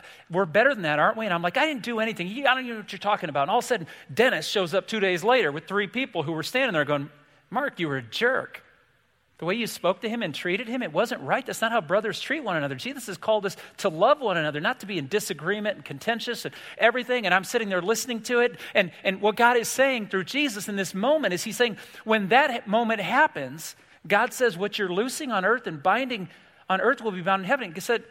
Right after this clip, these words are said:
God said, "I'm working in that moment. I'm freeing relationships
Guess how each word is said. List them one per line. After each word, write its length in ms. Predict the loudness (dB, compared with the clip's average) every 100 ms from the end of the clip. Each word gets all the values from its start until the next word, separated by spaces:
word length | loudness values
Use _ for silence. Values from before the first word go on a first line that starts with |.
| 2
God 200 | 2 2
said, 100 | 0
"I'm 240 | 2 2
working 440 | 2 2 0 -4
in 100 | -2
that 180 | -2 -2
moment. 380 | -4 -6 -6 -10 _ _ _ _ _ _ _ _ _ _ _ _ _ -2
I'm 200 | -2 -4 -14 -6
freeing 380 | -2 0 0 0
relationships 880 | 2 2 0 -6 -6 -6 -6 -8